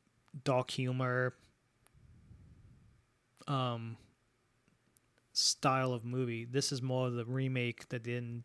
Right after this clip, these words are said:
twenty thirteen, I think it was, where it's just violence, violence, violence, and more violence, and shit tons of blood. And it's just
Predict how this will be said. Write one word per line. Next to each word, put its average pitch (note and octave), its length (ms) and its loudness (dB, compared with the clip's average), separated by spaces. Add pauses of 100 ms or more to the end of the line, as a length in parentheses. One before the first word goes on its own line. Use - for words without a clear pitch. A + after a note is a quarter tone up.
twenty B2 260 -4
thirteen, B2+ 420 -6
I B2 60 -6
think B2 160 -8
it B2+ 80 -6
was, C3 320 -2 (1160)
where B2 300 4
it's B2 100 0
just - 280 2 (1700)
violence, C3 560 6
violence, B2+ 440 2
violence, B2 640 2 (280)
and B2+ 140 0
more B2 220 0
violence, A2+ 680 -4 (920)
and A#2+ 240 -4 (160)
shit - 400 0
tons B2 180 -4
of A#2 100 -6
blood. A2+ 340 -2 (1500)
And C3 140 0
it's A#2+ 120 -4
just A#2+ 300 0